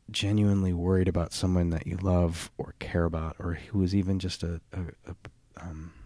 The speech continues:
an acquaintance that you, you, you find yourself drawn to, I guess. I mean, if you're concerned about them,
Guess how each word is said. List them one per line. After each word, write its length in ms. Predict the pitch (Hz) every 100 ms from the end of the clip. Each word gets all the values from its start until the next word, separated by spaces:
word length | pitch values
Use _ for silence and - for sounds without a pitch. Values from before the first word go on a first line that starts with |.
| -
an 80 | 101
acquaintance 520 | - - 156 95 87
that 140 | - -
you, 160 | 85 - -
you, 140 | 90 82
you 100 | 95
find 240 | - 95
yourself 280 | 87 - 87
drawn 300 | - 104 92
to, 200 | - -
I 100 | 73
guess. 320 | - - - -
I 60 |
mean, 320 | 87 90 95 87 _ - - - - - - _ _ _ _ _ _ _ _ _ _ _ _ -
if 160 | 107
you're 100 | 98
concerned 460 | - 104 92 117 123
about 280 | 104 95 -
them, 280 | 92 87